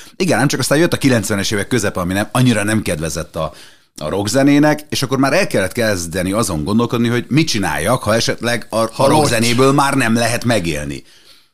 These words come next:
Speaker 1: És akkor ez így szöget ütött a fejembe, hogy ezt mennyien mondták, és úgy elkezdtem vágyni arra, hogy, hogy esetleg én rádiózhatnék is.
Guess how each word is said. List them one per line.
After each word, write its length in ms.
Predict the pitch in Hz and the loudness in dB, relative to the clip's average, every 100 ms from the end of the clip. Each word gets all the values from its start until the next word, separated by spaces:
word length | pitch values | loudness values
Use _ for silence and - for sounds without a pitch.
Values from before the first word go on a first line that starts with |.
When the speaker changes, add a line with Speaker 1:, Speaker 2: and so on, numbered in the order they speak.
| _ _ _ - | _ _ _ -10
Speaker 1:
És 160 | 117 | -4
akkor 200 | 151 165 | -2 2
ez 100 | 165 | 2
így 120 | 170 160 | 2 2
szöget 340 | 214 170 117 | 2 2 2
ütött 260 | 113 113 - | 0 -2 -2
a 40 | |
fejembe, 400 | - 120 98 98 | 0 0 0 0
hogy 160 | 101 101 | -2 -4
ezt 120 | 127 | -2
mennyien 380 | 123 92 80 78 | -2 -2 -4 -2
mondták, 440 | 123 - 196 185 | 0 0 0 -2
és 100 | - | -2
úgy 120 | 185 | 0
elkezdtem 480 | 165 107 110 120 113 | 0 0 -2 -2 0
vágyni 380 | 107 82 78 92 | 0 0 -2 -4
arra, 300 | 80 78 85 | -2 -4 -4
hogy, 340 | 90 87 90 87 | -4 -6 -6 -6
hogy 140 | 104 | -4
esetleg 360 | 104 107 98 101 | -2 -4 -6 -4
én 120 | 104 | -2
rádiózhatnék 960 | 101 69 71 76 76 78 73 76 71 73 | 0 -2 -4 -8 -6 -8 -8 -8 -8 -8
is. 180 | 73 | -8